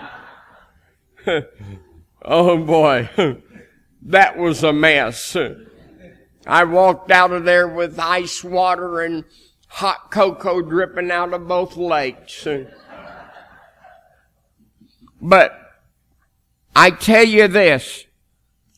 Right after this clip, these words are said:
God is with me as I travel. Now my Donna has to travel with me.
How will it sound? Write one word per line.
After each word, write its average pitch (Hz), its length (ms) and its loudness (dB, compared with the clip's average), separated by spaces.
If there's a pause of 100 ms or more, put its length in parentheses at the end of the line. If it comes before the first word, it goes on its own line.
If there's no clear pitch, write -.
(680)
God 202 360 2
is 202 240 -6
with 202 420 -4
me 202 320 -4
as 196 220 -6
I 190 180 -4
travel. 202 760 -4 (1500)
Now 196 280 2
my 190 320 -4
Donna 196 440 -2
has 190 480 -6
to 196 140 -8
travel 175 580 -4
with 185 380 -6
me. 143 320 -10